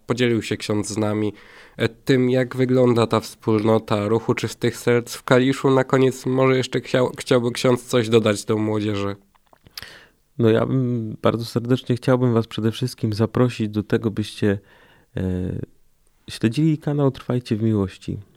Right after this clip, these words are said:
Speaker 2: Na YouTubie jest, e, tam bardzo dużo konferencji, które wiele wnoszą w życie człowieka. Są tam bardzo znane osoby,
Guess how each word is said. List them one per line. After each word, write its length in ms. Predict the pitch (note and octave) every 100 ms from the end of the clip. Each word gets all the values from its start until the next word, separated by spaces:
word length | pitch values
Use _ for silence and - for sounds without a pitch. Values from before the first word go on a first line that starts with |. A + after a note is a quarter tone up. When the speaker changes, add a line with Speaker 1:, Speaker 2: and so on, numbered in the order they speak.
| _ _ -
Speaker 2:
Na 100 | A2+
YouTubie 480 | A#2 A2 A#2+ G#2+ G#2+
jest, 380 | A2+ A2+ - -
e, 200 | G#2+ G2
tam 460 | A2+ A2 A2 G2+ - - _ _ _ _ _ -
bardzo 460 | G#2+ B2+ C3+ C3
dużo 260 | A#2+ B2+ A#2+
konferencji, 960 | - A2 G#2 A2 A2 G#2 - G#2 G#2 A2+ _ _ _ _
które 400 | - A2+ A2 G#2 _ _ _ _ -
wiele 340 | F#2+ C3 C3+
wnoszą 360 | A2 A#2+ - A2
w 40 |
życie 260 | G#2+ A2 G#2+
człowieka. 580 | - G#2 G2+ G2 G2 G2 _ _ - G#2
Są 260 | - A2+
tam 200 | A2 A2+
bardzo 360 | A#2 A#2+ A#2 G#2+
znane 460 | G2+ A2+ A2 G#2 G2+ _ _ _ _
osoby, 540 | A2 - G#2+ G2 A2+